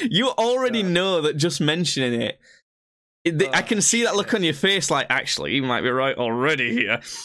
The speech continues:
Speaker 1: Um, the
Speaker 2: Oh,
Speaker 1: thing I really like
Speaker 2: shit.
Speaker 1: about Zuko is he, he goes, he, he does quite a common thing that happens in these sorts of, um, shows, where he goes from kind of like a generic, "I'm angry" villain to being, like, a, almost a friend,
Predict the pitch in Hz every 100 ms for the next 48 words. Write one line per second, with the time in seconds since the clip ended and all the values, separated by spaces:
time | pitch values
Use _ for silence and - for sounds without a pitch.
0 | - 165 180 139 175 254 262 226 208 220
1 | 190 170 175 175 147 143 - 135 139 131
2 | 147 127 123 - - - 185 147 214 214
3 | - 190 175 190 185 294 254 - 240 262
4 | 220 - 196 202 185 - 113 180 - 165
5 | 147 160 143 143 143 143 147 135 139 139
6 | 120 - - - - 131 123 123 117 -
7 | - _ - 165 160 131 104 110 - -
8 | _ 151 151 160 143 190 214 - 202 185
9 | 170 165 156 151 143 156 131 - _ _
10 | 160 175 160 - - - 196 180 262 302
11 | 285 220 185 185 185 165 143 170 180 147
12 | 143 170 147 175 175 170 156 143 - -
13 | - 151 - 156 175 160 - 127 - 165
14 | 175 185 190